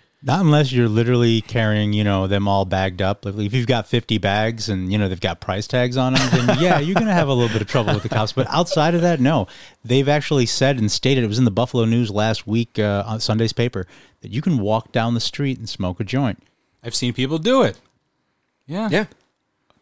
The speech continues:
Speaker 2: Giving no shits.
Speaker 3: I've seen somebody in the, in the village of Lancaster doing it already.
Speaker 1: That's amazing.
Speaker 3: Yeah.
Speaker 1: And this is, this is why they legalized it,
Speaker 3: Mm-hmm.
Speaker 1: right? This is also, you know, to help combat the, uh, the stigma of all those people in the past that got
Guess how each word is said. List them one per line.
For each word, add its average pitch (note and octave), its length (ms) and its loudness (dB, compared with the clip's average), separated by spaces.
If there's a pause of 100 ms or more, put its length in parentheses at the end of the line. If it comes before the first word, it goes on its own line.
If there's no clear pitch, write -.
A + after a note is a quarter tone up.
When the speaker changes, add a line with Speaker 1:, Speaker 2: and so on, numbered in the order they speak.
Speaker 2:
Giving C3 220 -4
no C3+ 120 -2
shits. C#3+ 340 -4
Speaker 3:
I've D3+ 180 0
seen E3+ 400 0
somebody E3+ 280 -4
in D#3+ 100 -4
the, C3 200 0
in C3+ 140 2
the A2 100 0
village C#3+ 420 2
of B2+ 120 0
Lancaster A#2+ 540 0
doing F#2 180 -2
it F2+ 140 -4
already. F2 480 -6
Speaker 1:
That's A#2 160 -6
amazing. G#2+ 560 -2 (160)
Speaker 3:
Yeah. G#2 180 -2 (400)
Speaker 1:
And A2 240 2
this G2+ 240 -2
is, G#2+ 180 -2
this - 200 -6
is F#2 100 -4
why G2 160 -4
they G#2 140 -6
legalized G2 580 -4
it, - 60 -6
Speaker 3:
Mm-hmm. B2+ 140 0
Speaker 1:
right? G#2+ 180 -2
This B2+ 240 -2
is C#3 100 0
also, C3 380 2
you B2 160 0
know, A2 220 0 (540)
to C#3+ 100 -2
help C#3 260 0
combat A#2 540 0
the, G#2 240 0
uh, G2 240 -2
the G2 140 -4
stigma A2+ 340 0
of G2+ 260 0
all A#2 200 0
those G#2+ 180 -4
people A2+ 340 -4
in G#2 60 -2
the G2 80 -4
past G2+ 400 -4
that F#2 160 -8
got F#2+ 220 -4